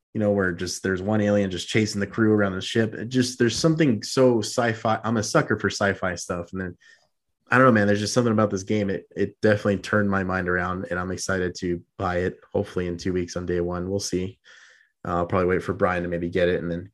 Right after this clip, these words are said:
let me know what he thinks. Um, Splatoon three, I don't really get the multiplayer. I don't get the hype behind it. I'll have to watch a couple of YouTube trailers. I'll be like,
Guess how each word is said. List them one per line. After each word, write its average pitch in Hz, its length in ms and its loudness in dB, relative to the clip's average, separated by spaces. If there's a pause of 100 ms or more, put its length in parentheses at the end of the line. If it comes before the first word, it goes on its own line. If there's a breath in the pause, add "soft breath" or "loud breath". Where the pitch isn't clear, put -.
(240)
let 87 80 0
me 95 40 -2
know 92 80 -2
what 90 60 -2
he 90 80 0
thinks. 90 400 -8
Um, 92 600 -6 (760)
Splatoon 120 540 4
three, 117 500 8 (800 loud breath)
I 107 80 2
don't 131 260 4
really 120 280 4
get 104 180 2
the 107 80 0
multiplayer. 104 480 0
I 101 40 4
don't 110 200 2
get 101 160 0
the 98 80 -4
hype 98 300 0
behind 101 280 -2
it. 101 120 2
I'll 98 100 -4
have 107 120 0
to 101 60 0
watch 98 220 0
a 98 40 -2
couple 92 220 -2
of 90 60 0
YouTube 95 280 -4
trailers. 95 360 2
I'll 95 80 0
be 92 80 -2
like, 90 160 -4